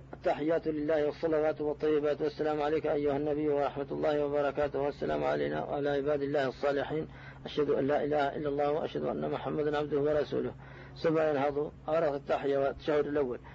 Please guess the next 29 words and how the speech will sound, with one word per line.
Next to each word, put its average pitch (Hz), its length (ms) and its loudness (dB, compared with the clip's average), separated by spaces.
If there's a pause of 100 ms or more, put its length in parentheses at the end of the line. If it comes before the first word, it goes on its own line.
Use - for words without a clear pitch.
(220)
ثم 170 220 2
ينهض 160 500 2 (340)
إب-، 170 340 -2
برجد 139 500 0 (420)
في 151 80 2
الثالثة، 147 640 0 (1080)
في 175 60 2
الثلاثي-، 156 580 0
في 151 60 -4
الثلاثية، 139 580 0 (480)
لا 151 80 2
تأمر 160 360 2
بأن 156 160 2
كره 147 200 2
تركات، 139 480 0
من 143 100 2
رباعية 147 460 2
بأن 147 260 2
كره 135 160 0
تركات، 135 420 0
مكبرا، 139 640 0 (400)
يسمع 151 440 2
الله 143 280 2
أكبر، 135 200 -2
ويرفع 147 460 2
يديه 147 180 4
يتكل 143 320 0
سكك 151 520 -2
فالسلم، 139 400 0